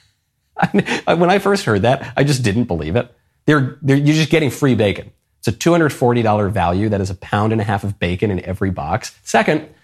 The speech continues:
Good Ranchers offers a price lock guarantee, meaning that when you subscribe, your price doesn't change for the length of your subscription.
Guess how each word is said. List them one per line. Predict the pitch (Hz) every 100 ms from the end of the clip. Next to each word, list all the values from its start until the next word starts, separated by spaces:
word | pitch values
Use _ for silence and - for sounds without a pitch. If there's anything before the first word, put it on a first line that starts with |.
| _ _
Good | -
Ranchers | 139 113 107 107
offers | 104 101 95
a |
price | - 95 -
lock | 90 87
guarantee, | 90 90 101 95 92 _ -
meaning | 95 95
that | -
when | 90
you | 104
subscribe, | - 139 - 92 85
your | 82
price | 95 92
doesn't | 104 95 92 113
change | - 98 92
for | 92 92
the | 87
length | 90 90
of | 90
your | 85
subscription. | 90 - - 123 - 120 123